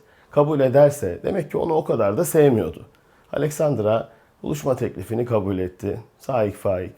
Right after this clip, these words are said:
ona küstü. Bir daha görüşmediler ama onu sevmekten de vazgeçmedi. Yıllar sonra bir gün tesadüfen karşılaştılar.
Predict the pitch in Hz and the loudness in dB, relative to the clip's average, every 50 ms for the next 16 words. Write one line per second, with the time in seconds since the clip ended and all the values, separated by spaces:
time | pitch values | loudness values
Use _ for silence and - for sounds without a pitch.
0 | _ - 104 107 101 104 104 - - 90 - - - - - - _ _ _ _ | _ -4 -2 -2 -2 -2 -4 -6 -10 -12 -12 -14 -16 -18 -18 -20 _ _ _ _
1 | _ - 113 117 113 110 117 110 107 110 107 107 - - 101 95 92 98 98 98 | _ -4 -2 0 0 2 0 0 0 0 -2 -2 -4 -6 -6 -4 -4 -2 0 0
2 | 98 92 92 - - - - _ - - 147 139 120 120 117 107 - 143 131 117 | 0 -2 -4 -10 -20 -20 -20 _ -4 0 2 4 4 2 2 0 0 0 0 0
3 | 107 101 95 - 101 95 92 90 95 98 98 - - _ - 101 107 101 87 98 | 0 -2 -2 -4 -4 -4 -4 -4 -4 -4 -6 -8 -10 _ -6 -6 -6 -4 -6 -8
4 | 90 - - - 76 73 - _ _ _ _ _ _ _ _ _ - 180 175 180 | -8 -8 -10 -14 -14 -16 -16 _ _ _ _ _ _ _ _ _ -2 2 4 4
5 | 175 147 - 139 135 135 135 127 135 127 113 123 123 120 - - - - 156 156 | 2 2 0 0 0 0 0 0 0 0 0 0 0 -2 -4 -4 2 4 4 4
6 | 139 120 - - 117 107 104 - 101 95 95 - - 104 98 95 - - 101 104 | 4 2 0 0 0 0 0 0 -2 -2 -4 -4 -2 -2 -2 -2 -4 -4 0 0
7 | 104 113 113 | 0 0 -2